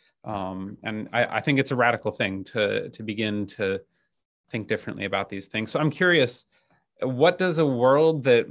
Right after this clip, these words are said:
that focuses on redemption look like to you?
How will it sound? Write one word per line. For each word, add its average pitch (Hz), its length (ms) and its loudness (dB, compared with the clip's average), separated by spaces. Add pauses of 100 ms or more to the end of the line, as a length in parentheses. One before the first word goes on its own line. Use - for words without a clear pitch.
(180)
that 120 160 2
focuses 127 580 -2
on 120 220 0
redemption 104 800 -6
look 113 200 -10
like 117 260 -2
to 113 80 -10
you? 135 260 -8